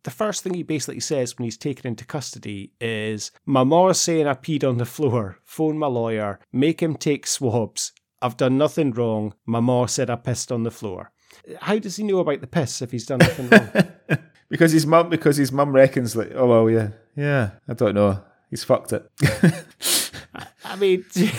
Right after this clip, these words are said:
Speaker 1: <laughs> he's turned up, called her a fat whore, smashed it, like, "You're a fat whore, I'm gonna piss against your door." <laughs> And then he does.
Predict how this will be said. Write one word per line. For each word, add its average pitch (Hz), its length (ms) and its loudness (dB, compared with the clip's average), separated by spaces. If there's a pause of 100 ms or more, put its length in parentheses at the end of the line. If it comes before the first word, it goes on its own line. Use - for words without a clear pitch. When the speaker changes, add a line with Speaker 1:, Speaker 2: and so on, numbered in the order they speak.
(180)
Speaker 1:
<laughs> - 520 -2
he's - 140 -4
turned 254 280 2
up, 139 240 0
called 196 220 0
her 165 60 2
a 147 80 4
fat - 360 0
whore, 120 440 -2
smashed - 580 -2 (120)
it, 175 380 -6
like, 180 220 2 (140)
"You're 247 180 -4
a 226 60 0
fat - 340 -2
whore, 135 460 0
I'm 131 120 -4
gonna 143 200 -6
piss - 280 -4
against 123 440 -4
your 131 120 -4
door." 160 240 -4 (340)
<laughs> - 720 -8
And 330 140 -4
then 339 80 -4
he 349 100 0
does. 359 420 -4